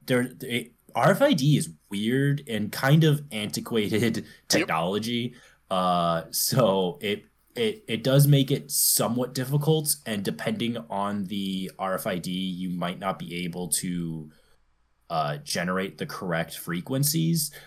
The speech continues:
Speaker 1: but for a lot of them you could. So I would have had to play with it, and I would have had to gotten a special thing, but yes, you can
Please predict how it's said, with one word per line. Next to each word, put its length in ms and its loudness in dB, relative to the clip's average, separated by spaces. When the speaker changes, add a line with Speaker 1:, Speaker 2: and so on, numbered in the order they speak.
Speaker 1:
but 280 0
for 200 -2
a 60 0
lot 460 0
of 140 -4
them 220 0
you 160 0
could. 560 4
So 220 0
I 100 2
would 100 6
have 100 8
had 100 6
to 60 0
play 220 -4
with 180 -4
it, 160 -6
and 80 -6
I 40 -2
would 120 2
have 80 0
had 120 2
to 40 -2
gotten 280 0
a 40 -4
special 360 -4
thing, 300 -4
but 160 -2
yes, 280 -4
you 140 -2
can 560 -2